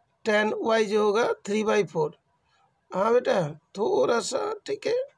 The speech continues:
बात तो बराबर हो गई, हाइपोटेन्यूज से आ जाएगा, ठीक है, करेक्ट। तो अभी tan x plus y, tan x plus tan y, one minus tan x tan y पुट कर दोगे, पुट करके कितना आया? अ, minus, अ, sixty three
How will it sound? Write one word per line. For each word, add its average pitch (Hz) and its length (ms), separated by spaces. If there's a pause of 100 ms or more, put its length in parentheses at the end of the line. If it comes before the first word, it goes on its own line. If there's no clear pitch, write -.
(140)
बात 214 240
तो 240 80
बराबर 226 340
हो 202 120
गई, 226 140 (960)
हाइपोटेन्यूज 196 560
से 240 120
आ 208 60
जाएगा, 196 300
ठीक 226 180
है, 190 60
करेक्ट। - 440 (760)
तो 214 120
अभी 214 260
tan 240 280
x 233 220
plus 226 240
y, 233 180 (160)
tan 226 200
x 208 140
plus 220 260
tan 226 160
y, 240 160
one 220 200
minus 220 300
tan 214 200
x - 120
tan 185 200
y 165 220
पुट 220 180
कर 226 140
दोगे, 226 280 (720)
पुट 208 180
करके 214 320
कितना 220 360
आया? 220 200 (2250)
अ, - 180
minus, 226 640
अ, 226 180
sixty 220 440
three 233 220